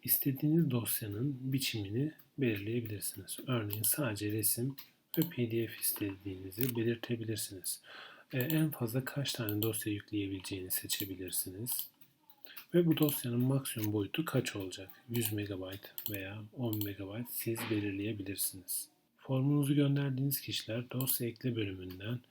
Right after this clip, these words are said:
buraya dosyalarını yükleyebilirler. Örneğin sizin istediğiniz bir fotoğrafsa buraya bir fotoğraf yükleyebilirler. Yüklenilen fotoğraflarını Google Drive'ınızda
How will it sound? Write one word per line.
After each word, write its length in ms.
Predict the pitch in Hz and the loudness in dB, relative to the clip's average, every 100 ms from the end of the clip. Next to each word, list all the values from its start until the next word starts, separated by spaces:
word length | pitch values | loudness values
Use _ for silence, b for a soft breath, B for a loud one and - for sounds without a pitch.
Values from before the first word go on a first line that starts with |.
| B B B B - | B B B B -12
buraya 520 | 127 110 95 - 120 - _ _ | -4 -4 -4 -6 -6 -10 _ _
dosyalarını 840 | 120 113 - 104 98 92 95 123 123 _ | -4 -2 -4 -6 -8 -10 -6 -4 -6 _
yükleyebilirler. 1040 | 117 107 - 101 104 101 95 90 - - - B B - | -10 -10 -8 -6 -4 -6 -10 -12 -12 -14 -12 B B -2
Örneğin 320 | 120 113 110 | 0 0 0
sizin 320 | - 113 113 | -2 -2 -2
istediğiniz 580 | 107 - 107 104 107 104 | 0 0 -2 -4 -6 -4
bir 140 | 107 | -4
fotoğrafsa 920 | 104 107 101 - 95 - - 143 139 - B B _ - | -6 -12 -10 -6 -6 -6 -6 -4 -4 -6 B B _ -4
buraya 400 | 117 95 95 104 | -2 -2 -6 -4
bir 160 | 117 | -4
fotoğraf 640 | 107 110 101 98 92 117 127 - _ _ _ 135 | -4 -10 -10 -12 -8 -4 -4 -6 _ _ _ -8
yükleyebilirler. 1080 | 107 - 98 110 107 101 92 85 - - _ _ - _ _ _ - B B B B B _ _ _ _ _ _ _ _ _ b b - | -8 -6 -6 -4 -4 -4 -6 -8 -10 -12 _ _ -20 _ _ _ -20 B B B B B _ _ _ _ _ _ _ _ _ b b 2
Yüklenilen 600 | 160 170 180 175 196 190 | 2 6 6 8 6 0
fotoğraflarını 960 | - - 113 101 - - 101 104 147 - - | -6 -6 -4 -4 -6 -6 -4 -2 -2 -4 -2
Google 360 | 135 135 127 110 | 0 2 2 0
Drive'ınızda 800 | 107 104 101 98 92 - 131 | -2 -4 -4 -8 -8 -6 -4